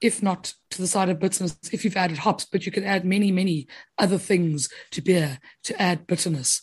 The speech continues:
And all it's doing is counteracting the sweetness. So when things are fermenting, it's eating the sugars, so you're already going to have less sweetness, but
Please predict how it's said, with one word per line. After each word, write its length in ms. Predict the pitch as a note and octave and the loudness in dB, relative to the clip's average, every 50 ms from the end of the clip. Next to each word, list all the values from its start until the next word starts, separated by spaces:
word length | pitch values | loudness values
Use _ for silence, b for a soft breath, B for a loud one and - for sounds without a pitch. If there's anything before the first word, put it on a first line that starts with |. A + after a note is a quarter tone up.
| - | -4
And 200 | - G3 G3+ A#3 - | -6 -4 -4 -2 0
all 200 | - D#4+ F#4 E4 | 0 2 2 2
it's 180 | C4+ G3 - - - - | 2 2 0 -4 -6 -2
doing 300 | - G3 A3+ A3 G3 F3 | 2 4 4 4 4 4
is 100 | E3+ D#3+ | 2 0
counteracting 720 | - - - F#3 F#3+ F3+ - F#3 F3+ F3 F3 - - - F3 | -2 -2 -2 -2 0 0 0 0 -2 -2 -2 -4 -4 -2 0
the 80 | E3 | 2
sweetness. 480 | D3+ - - F#3+ F3+ - D#3+ B2+ - - - B B B B | 2 2 0 0 -2 -2 -4 -2 -4 -4 -6 B B B B
So 280 | B - G#3 F#3 E3 - B B B B B | B 2 4 4 4 2 B B B B B
when 240 | B - A#3+ C4 C#4 | B 6 6 6 6
things 320 | C4+ C4+ B3+ A#3+ A#3 G3+ G3 | 6 4 4 4 4 4 2
are 60 | F#3 | 0
fermenting, 680 | E3+ - F#3 E3+ D3+ C#3 - - E3+ E3+ G3 B3 B3 B B B B B _ | 0 0 0 -2 -2 -2 -2 -2 2 4 4 4 2 B B B B B _
it's 160 | - - - - | -4 -4 2 4
eating 340 | C4 C#4 C#4+ C#4+ D4 B3+ A3+ | 6 6 6 6 4 4 4
the 60 | G3 | 4
sugars, 500 | F3+ - C4 A3 F3+ D#3+ G3 A#3+ - - - _ _ _ | 2 2 2 2 4 2 2 0 -4 -6 -10 _ _ _
so 380 | - - - G3+ F#3 F#3 F#3 - | -6 -2 2 2 2 2 2 2
you're 240 | - G3 G3+ G#3 G3+ | 2 4 6 6 6
already 280 | G3+ G#3+ A#3 A3 C4+ | 6 4 4 2 2
going 160 | A#3 A3 G#3 G3+ | 2 0 0 2
to 80 | F#3 | 0
have 180 | F#3+ F3+ E3 - | -2 -2 0 0
less 220 | F3 F#3+ G#3 - | 2 2 2 2
sweetness, 420 | - - F#3 D#3+ D#3+ - D#3 C#3+ - | 0 0 -2 -4 -2 -2 -2 -2 0
but 200 | - - F3+ | 0 0 -2